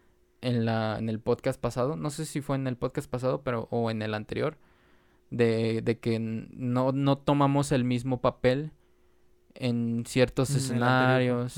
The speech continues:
Speaker 2: Ujú,
Speaker 1: Sí, fue
Speaker 2: sí,
Speaker 1: en el
Speaker 2: sí.
Speaker 1: anterior, ¿no? Tiene que ver muchísimo y, y concuerda mucho estos autores, estos dos autores.
Speaker 2: Sí.
Speaker 1: Entonces,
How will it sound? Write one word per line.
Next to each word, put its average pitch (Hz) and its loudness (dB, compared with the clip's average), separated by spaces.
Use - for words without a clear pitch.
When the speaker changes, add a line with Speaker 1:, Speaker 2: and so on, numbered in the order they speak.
Speaker 2:
Ujú, 143 -2
Speaker 1:
Sí, 143 2
fue 139 2
Speaker 2:
sí, 135 4
Speaker 1:
en 131 4
el 123 4
Speaker 2:
sí. 117 4
Speaker 1:
anterior, 120 0
¿no? 123 -8
Tiene 139 4
que 143 4
ver 131 8
muchísimo 131 -4
y, 117 -4
y 120 -6
concuerda 120 -2
mucho 120 0
estos 120 -2
autores, 110 0
estos 117 -6
dos 110 -10
autores. 110 -6
Speaker 2:
Sí. - -10
Speaker 1:
Entonces, 123 4